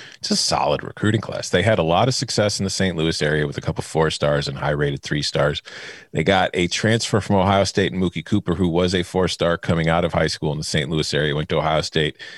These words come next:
He's transferred back home to Mizzou. He's kinda like a Tutu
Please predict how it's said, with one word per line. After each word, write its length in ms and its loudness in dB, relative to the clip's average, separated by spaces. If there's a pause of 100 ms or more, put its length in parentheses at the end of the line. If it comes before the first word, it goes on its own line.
(120)
He's 180 0
transferred 380 2
back 200 2
home 220 2
to 60 -4
Mizzou. 360 0
He's 200 0
kinda 240 2
like 180 0
a 60 -2
Tutu 420 -2